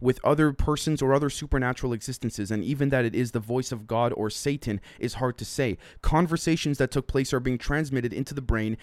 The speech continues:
many times over, but the conversation is then being changed, and the memories of it are being altered. Brainwashing while someone is asleep.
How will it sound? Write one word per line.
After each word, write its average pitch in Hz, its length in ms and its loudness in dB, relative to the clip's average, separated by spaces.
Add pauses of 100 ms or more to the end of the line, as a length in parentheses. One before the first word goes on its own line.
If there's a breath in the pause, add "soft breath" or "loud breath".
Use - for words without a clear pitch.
(160 loud breath)
many 139 260 4
times 147 380 0
over, 139 240 4
but 107 140 2
the - 80 -6
conversation 139 680 0
is 113 120 -2
then 123 160 0
being 120 180 0
changed, 151 440 -2
and 120 80 2
the 117 60 2
memories 131 460 2
of 101 80 -4
it 110 120 -2
are 110 120 -2
being 107 180 0
altered. 123 460 -2 (240 loud breath)
Brainwashing 127 720 4
while 117 160 2
someone 131 400 2
is 95 180 -4
asleep. 120 460 -8